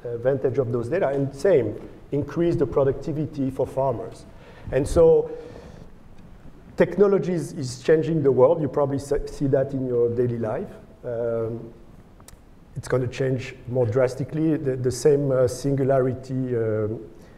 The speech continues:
scientist, in, he wrote a book that I really recommend called The Driverless Car.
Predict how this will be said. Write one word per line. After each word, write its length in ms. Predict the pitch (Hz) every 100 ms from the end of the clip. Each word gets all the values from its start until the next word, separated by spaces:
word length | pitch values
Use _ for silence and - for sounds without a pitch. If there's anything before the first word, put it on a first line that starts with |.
| -
scientist, 840 | - 139 147 135 139 131 - -
in, 680 | - 131 - - 127 - 147 147
he 60 |
wrote 240 | 131 160 156
a 40 |
book 480 | 127 151 147 151 -
that 300 | 135 123 -
I 80 | 131
really 320 | 131 139 139
recommend 640 | 135 143 127 127 127 127
called 300 | - 123 127
The 60 | 110
Driverless 680 | 110 135 135 127 123 117 -
Car. 340 | 127 107 92